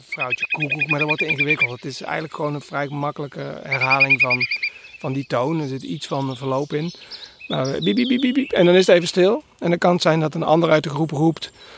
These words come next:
Of als hij in zijn eentje is, dat hij contact probeert te maken. Dus dan is het, kan het echt even stil zijn. Dan hoor je het weer een keer. En als je hem niet hebt gezien, want ze kunnen vrij hoog vliegen, dan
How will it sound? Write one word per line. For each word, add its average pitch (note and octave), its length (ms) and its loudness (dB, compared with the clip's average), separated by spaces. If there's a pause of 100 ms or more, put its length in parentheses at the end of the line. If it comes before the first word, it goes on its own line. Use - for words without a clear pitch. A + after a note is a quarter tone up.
(160)
Of C#3 320 4
als C3+ 100 0
hij D3 100 2
in C#3+ 60 2
zijn D3 120 0
eentje D3 300 2
is, C3+ 80 2
dat C3+ 140 0
hij F3 100 -6
contact D3 340 0
probeert C#3+ 260 2
te C#3 80 -6
maken. C3+ 380 0
Dus D3 420 -6 (120)
dan F3+ 120 4
is F#3 100 6
het, - 100 -10
kan E3+ 180 4
het E3 80 0
echt F3 140 0
even D3 140 2
stil D#3+ 200 4
zijn. E3 320 -2 (100)
Dan E3 120 -2
hoor E3+ 140 6
je E3 60 6
het D3 80 2
weer C#3+ 180 4
een C#3 80 0
keer. B2 320 -4 (400)
En C#3+ 340 2
als D3 180 0
je D#3 60 2
hem C#3+ 100 4
niet D3 160 4
hebt C#3 140 0
gezien, C#3 420 4
want C3+ 240 2
ze D3+ 100 -8
kunnen C3+ 220 0
vrij C3 180 2
hoog C3+ 200 4
vliegen, C#3 300 2
dan C3 220 2